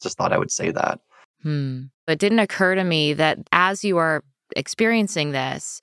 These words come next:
Speaker 2: this is also, like, a really good day for you. You feel really good and you
Speaker 1: Yeah.
Speaker 2: feel like your brain is activated. Everything feels awesome. And to go from that feeling to looking over at your friend who's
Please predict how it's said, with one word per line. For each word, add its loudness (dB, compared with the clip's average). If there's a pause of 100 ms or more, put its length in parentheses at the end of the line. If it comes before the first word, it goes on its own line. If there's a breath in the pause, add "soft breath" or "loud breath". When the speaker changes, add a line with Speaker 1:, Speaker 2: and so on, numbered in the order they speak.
Speaker 2:
this 0
is 0
also, 0
like, 0
a 0
really 2
good 2
day 0
for -6
you. -10 (220)
You -2
feel 0 (120)
really 2
good 2 (320)
and -6
you -4
Speaker 1:
Yeah. 6
Speaker 2:
feel 2
like 0
your 0
brain 0
is -4
activated. 0
Everything -2
feels -4
awesome. -2 (460 soft breath)
And 0
to -2
go 2
from -2
that 2
feeling -4
to -8
looking -6
over -4
at -2
your -4
friend -4 (480 soft breath)
who's -2